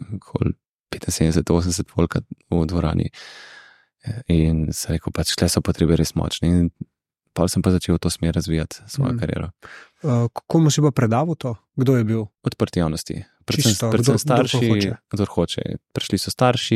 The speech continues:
Speaker 1: učitelji, tudi, um, vsi drugi, ki se ukvarjajo, recimo, z otroki v šolskem okolju, svetovalne službe,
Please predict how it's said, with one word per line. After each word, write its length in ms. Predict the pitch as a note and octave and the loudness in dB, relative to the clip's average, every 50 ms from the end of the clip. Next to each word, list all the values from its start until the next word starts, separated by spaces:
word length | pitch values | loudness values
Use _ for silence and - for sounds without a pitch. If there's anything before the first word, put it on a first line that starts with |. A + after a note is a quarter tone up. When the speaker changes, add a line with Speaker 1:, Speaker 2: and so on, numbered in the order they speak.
| G#2+ G2+ - | 0 0 -2
Speaker 1:
učitelji, 460 | - - - C#3+ - - A2+ A2 G#2+ | -8 -8 -6 -4 0 2 2 2 2
tudi, 180 | - - A2+ - _ _ - - | 2 0 -2 -2 _ _ -8 -2
um, 600 | - G2 F#2+ F#2+ F#2 F2+ F#2 F#2 F2 E2+ F2 E2 - - _ _ - - - - - - - - | 0 2 2 4 2 2 2 2 2 2 0 -2 -4 -8 _ _ -10 -10 -8 -8 -8 -10 -8 -4
vsi 260 | - G2+ G#2 - - | -2 -2 -2 0 2
drugi, 260 | G#2 A2 G#2+ F#2+ F#2+ | 4 4 4 4 4
ki 140 | F#2 - G2+ | 2 0 -2
se 100 | - - | 0 0
ukvarjajo, 440 | F#2 - - G2 F#2 F#2 F#2 F2 F2 | -2 0 2 2 4 4 4 2 2
recimo, 300 | F#2 F2 - - - F2+ | 0 -2 -2 -2 -4 -2
z 80 | F2 - | -2 -4
otroki 360 | F2 - F#2 E2+ - - F#2 | -2 -2 -2 -2 -2 -2 -4
v 40 | F2 | -4
šolskem 360 | - - F2 - - - F2+ | -2 -2 -4 -4 -2 -4 -4
okolju, 380 | E2 - - - E2 E2+ F2 - - - - - - - - - - - _ | -4 -2 -2 -2 -2 -2 -2 -6 -10 -18 -20 -20 -20 -20 -20 -20 -20 -20 _
svetovalne 460 | _ - - - F#2 - G2+ F#2+ F2+ F2 | _ -6 -4 -2 0 2 4 4 4 2
službe, 400 | F2 - - F#2 - - - | 2 2 0 -2 0 2 0